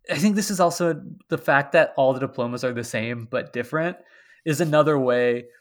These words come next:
the designers obfuscate the game state.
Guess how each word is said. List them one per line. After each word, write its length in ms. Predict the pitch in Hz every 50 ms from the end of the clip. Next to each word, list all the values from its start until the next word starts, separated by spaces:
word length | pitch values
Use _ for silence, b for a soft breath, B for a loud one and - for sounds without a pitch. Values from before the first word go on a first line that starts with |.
| b _
the 80 | 147
designers 760 | 131 135 123 107 131 120 120 120 120 120 120 117 117 113 - _ _ _ _
obfuscate 800 | - 135 131 131 - 135 123 110 - - 127 117 117 113 - _ -
the 80 | 151
game 300 | 120 139 127 113 113 110
state. 240 | 107 - - -